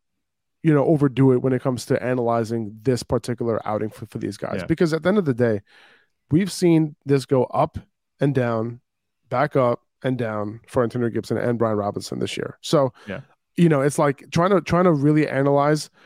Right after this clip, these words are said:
Speaker 1: this backfield to see, like, what's gonna happen next week is, is tough. At the end of the day, I look at this as a fifty fifty split, um, overall. Um,
Speaker 2: Yeah.
Speaker 1: moving
Speaker 2: It's,
Speaker 1: forward.
Speaker 2: it's funny. I just,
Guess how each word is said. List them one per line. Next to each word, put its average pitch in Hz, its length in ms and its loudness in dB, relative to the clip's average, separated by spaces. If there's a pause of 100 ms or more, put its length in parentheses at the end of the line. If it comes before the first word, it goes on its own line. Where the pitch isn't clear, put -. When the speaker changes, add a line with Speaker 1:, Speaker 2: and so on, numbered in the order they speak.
(240)
Speaker 1:
this 139 160 2
backfield 127 540 0
to 123 80 -4
see, 143 140 -2
like, 123 140 2
what's 127 320 0
gonna 135 120 0
happen 127 280 -2
next 120 200 -2
week 143 140 -4
is, 120 180 -2
is 127 240 -6
tough. 110 240 -6
At 123 100 -4
the 170 40 0
end 180 100 2
of 160 60 4
the 151 60 2
day, 143 280 0 (340)
I 147 120 0
look 160 200 -2
at 143 60 2
this 139 140 0
as 120 120 -4
a 107 80 -4
fifty 147 280 -2
fifty 139 320 0
split, 120 380 0 (560)
um, 120 320 0
overall. 113 580 0 (720)
Um, 107 460 0
Speaker 2:
Yeah. 104 140 -4 (500)
Speaker 1:
moving 135 220 2
Speaker 2:
It's, 147 100 -2
Speaker 1:
forward. - 220 -6 (180)
Speaker 2:
it's 131 120 -6
funny. 113 320 -2 (380)
I 127 120 0
just, 120 340 -8